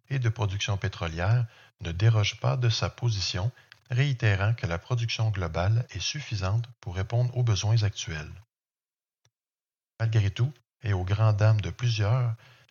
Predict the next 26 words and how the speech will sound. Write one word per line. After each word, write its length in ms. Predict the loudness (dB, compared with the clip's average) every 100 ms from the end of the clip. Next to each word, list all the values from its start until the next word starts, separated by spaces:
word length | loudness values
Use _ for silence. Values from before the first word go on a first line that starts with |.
| -6
les 200 | -2 2
investisseurs 760 | 2 0 0 0 4 4 2 -2
ont 160 | -4 0
été 220 | 0 2
en 100 | 2
mesure 320 | 2 0 -2
d'engranger 540 | 2 2 2 2 2 0
des 200 | -2 -2
gains 200 | -2 -4 -4
impressionnants 640 | -4 -2 0 0 0 0 -2 _ _ _ _ _ -4
venant 180 | -2 0
de 100 | 0
cette 260 | 0 -2 0
montée 300 | 0 0 -2
des 140 | -2
prix 220 | -4 -2
du 120 | -2
pétrole. 520 | -2 -6 -6 -10 -10 -14 -20 _ _ _ _ _ _ -20 -20 _ _
À 80 | 0
regarder 380 | 2 4 4 4
le 100 | 0
graphique 520 | 0 0 0 -2 -2
du 200 | -6 -6
prix 300 | -6 -2 0
du 120 | -2
baril, 380 | -4 -4 -2 -4